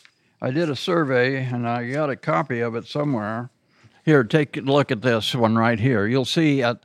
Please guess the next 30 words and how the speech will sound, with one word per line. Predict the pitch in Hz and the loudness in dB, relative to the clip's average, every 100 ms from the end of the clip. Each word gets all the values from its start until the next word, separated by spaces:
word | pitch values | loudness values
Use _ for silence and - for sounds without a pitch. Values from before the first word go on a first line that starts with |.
| - _ - | -20 _ -4
how | 156 | 0
many | 175 160 | 2 2
years | 175 160 120 110 - - | 2 0 -4 -10 -16 -12
people | - 165 143 | -4 -2 0
have | 131 | 0
been | 123 123 127 | 0 0 2
doing | 160 135 113 104 | 2 2 -2 -6
no-till | 117 135 143 - 127 98 90 | 0 2 2 0 -2 -2 -2
there | 113 104 87 - _ - - - _ | -2 -2 -4 -10 _ -20 -20 -20 _
that | 120 113 | 0 2
were | 120 113 113 - | 0 0 0 -4
in, | 131 139 131 113 | 0 2 2 2
this | 139 147 170 | 0 0 -2
was | 165 | -2
a | 170 139 | -2 0
survey | 180 151 139 123 | 0 2 0 0
handed | 143 143 131 | 0 -2 -2
out | 127 123 107 | -2 -2 -2
to | 135 | -4
the | 113 | -4
people | 107 139 - 127 | -2 -2 0 0
at | 120 120 | 0 -2
the | 110 | -10
pro, | - 143 - | -2 0 0
at | 120 117 | -2 -4
the | 127 | -6
fair, | - 139 107 104 | -2 0 0 -2
the | 127 107 104 101 113 - | -6 -4 -4 -6 -10 -10
tillage | - 143 104 - | -2 0 -2 -4
fair. | 104 90 - 120 | -6 -6 -10 -14